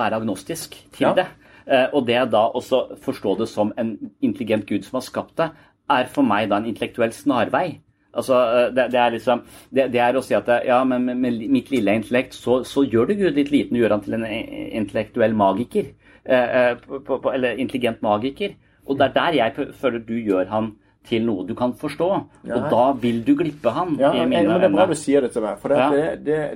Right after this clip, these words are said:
Speaker 2: det har ikke jeg lyst, jeg har hele tiden lyst til å være underveis. Det har jeg jo sagt
Speaker 1: Ja, ja.
Speaker 2: flere ganger, at,
Speaker 1: Mm.
Speaker 2: det,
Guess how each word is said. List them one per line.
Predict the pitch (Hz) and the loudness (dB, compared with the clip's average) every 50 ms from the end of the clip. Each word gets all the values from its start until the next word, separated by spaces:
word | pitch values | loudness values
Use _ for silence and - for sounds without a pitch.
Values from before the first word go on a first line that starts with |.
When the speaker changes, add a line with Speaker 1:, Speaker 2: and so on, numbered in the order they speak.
| - - | -6 -4
Speaker 2:
det | 151 | -4
har | 156 151 | -4 -2
ikke | - 147 | -2 -2
jeg | 135 | -2
lyst, | 139 160 | -2 0
jeg | 143 143 139 | 0 2 2
har | 147 151 135 | 4 2 2
hele | 139 139 | 2 0
tiden | - 170 147 139 | 0 0 0 0
lyst | 135 - | 0 -2
til | 131 127 | 0 0
å | |
være | 117 113 110 | 2 2 0
underveis. | 104 104 107 101 - - - | 0 -4 -4 -4 -6 -6 0
Det | 123 135 | 2 2
har | 127 127 | 4 2
jeg | 131 - | 0 -2
jo | - | -4
sagt | - - - _ - - | -6 -6 -10 _ -6 0
Speaker 1:
Ja, | 120 135 156 | 0 2 4
ja. | 160 | 4
Speaker 2:
flere | 147 - 120 | 4 4 4
ganger, | - 220 226 - - | 2 2 2 0 2
at, | 247 | 4
Speaker 1:
Mm. | 269 262 | 4 4
Speaker 2:
det, | 254 277 - - - | 4 4 2 -2 -8